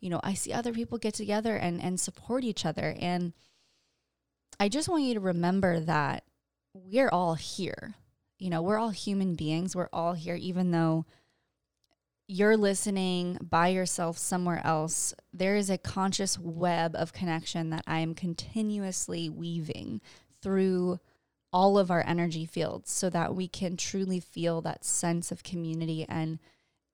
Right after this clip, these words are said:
oneness and connectedness and unity, because that, that element has to really be the, the way that we move forward. You know,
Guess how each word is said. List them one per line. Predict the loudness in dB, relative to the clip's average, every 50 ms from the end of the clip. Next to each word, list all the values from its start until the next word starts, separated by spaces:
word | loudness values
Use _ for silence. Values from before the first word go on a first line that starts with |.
| _ _ -12
oneness | -2 4 8 8 8 8 6 2 0 0 -2 -2 -4
and | -4 -6 -6
connectedness | -6 -4 0 0 0 0 0 -2 -4 -4 -2 -2 -2 -2 -2 -4
and | -4 -2 0
unity, | 0 2 2 2 2 0 -2
because | -4 -4 -4 -2 -2 -2 0
that, | 2 2 4 4 2 2 -2 _ _ -20 _ _ _ _ _ _ _ _ _ _ _ _ _ _ _ _ _ _ _ _ _ _ _ _ -12 -6
that | 2 4 6 6 8 6 4 2 -4 _ 0
element | 2 2 4 4 4 4 2 2 0 -2 -6
has | -12 -10 -6 -4 -4 -4 -2 -2 -2 -2 -2 -2
to | -2 -4 -2 -2 -2 -2 -2 -2 -2 -4 -4 -8 _ _ _ _ _ _ _ _ _ _ -18 -8
really | -2 2 4 6 6 6 4 4 2 0
be | -4 -4 -4 -4 -2 -2 -2 -2 -2 -4 -6 -6 -8 -12 _ _ _ _ _ _ _ _ _ _ _ _ _ _ _ _ _ _
the, | -4 0 0 0 0 0 2
the | 4 4 4
way | 4 4 4 4 4
that | 4 2 0 0
we | 0 0
move | 0 2 2 2 0
forward. | 0 -2 -2 0 2 2 2 2 2 0 0 -2 -6 _ _ _ _ _ _ _ _ _ _ -6
You | -2 0
know, | 0 0 0 -2